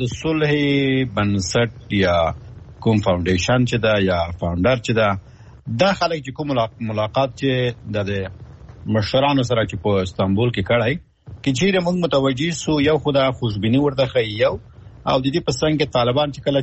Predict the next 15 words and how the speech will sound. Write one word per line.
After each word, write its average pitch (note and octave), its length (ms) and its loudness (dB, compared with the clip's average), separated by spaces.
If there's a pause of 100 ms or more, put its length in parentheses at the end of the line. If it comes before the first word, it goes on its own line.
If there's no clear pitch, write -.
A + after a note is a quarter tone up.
چې C3+ 80 2 (160)
د A2 40 -4 (600)
ناستې C3+ 340 0
لپاره C3 320 2 (320)
برنامې A2 400 -2 (120)
شروع C#3+ 260 -4
کړې، F3+ 140 0 (540)
نو B2+ 80 0
دغسې F3+ 480 0 (400)
انجوګانې C#3+ 640 2
وي، D3 140 -2
دغسې C#3+ 440 0 (220)
برنامې A2+ 480 -2
وي C#3 180 -2
چې C3 60 -8